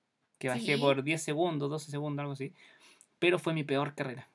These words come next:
Speaker 1: mi peor carrera, en la
Speaker 2: Pero
Speaker 1: que
Speaker 2: peor carrera en cuanto a
Speaker 1: Ay.
Speaker 2: que peor estrategia,
Speaker 1: Tenía una car-,
Speaker 2: peor
Speaker 1: peor estrategia.
Speaker 2: sensación.
Speaker 1: Todo, todo peor, todo peor, todo malo.
Speaker 2: Ay.
Speaker 1: A pesar de que fue eh, es que para mí se divide en dos tiempos. Fue todo perfecto hasta el treinta y dos.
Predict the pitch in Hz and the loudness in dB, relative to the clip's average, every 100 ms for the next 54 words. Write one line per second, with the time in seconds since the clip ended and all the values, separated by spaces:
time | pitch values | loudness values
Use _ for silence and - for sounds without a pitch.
0 | _ _ _ - 135 139 139 143 131 123 | _ _ _ -2 2 4 2 0 -6 -6
1 | 113 123 123 127 214 247 226 226 226 226 | -6 -4 0 2 2 4 2 0 0 0
2 | 226 233 240 - 202 202 196 - 202 - | 2 2 2 0 -8 -12 -10 -8 -4 0
3 | 143 135 196 160 - - 196 202 220 180 | 0 0 -4 -6 -10 -4 -2 -4 -4 -6
4 | 175 240 269 156 156 156 147 147 147 - | -4 -4 2 6 10 10 10 10 8 6
5 | - 135 135 127 117 - 226 226 226 247 | 4 4 4 2 2 0 -2 0 2 2
6 | 247 240 226 220 220 135 98 - - 107 | 2 0 -2 -2 2 4 2 -4 -4 4
7 | 165 135 98 - _ - 143 - - - | 6 6 0 -6 _ -2 -2 -2 -12 0
8 | 147 143 - - - - - _ _ _ | 2 2 0 -6 -12 -18 -20 _ _ _
9 | _ _ _ _ _ 139 165 208 196 202 | _ _ _ _ _ 6 8 8 6 6
10 | 214 - - _ - 147 - 156 180 170 | 6 6 0 _ -2 -2 -2 2 2 6
11 | 170 196 196 185 196 185 180 131 107 - | 6 6 4 6 6 2 0 0 0 -4
12 | 113 - - 151 190 185 185 185 190 185 | -10 -8 -4 2 2 2 0 -2 -2 -4
13 | 165 160 156 147 143 131 107 - - | -4 -2 -2 2 2 2 -2 -8 -14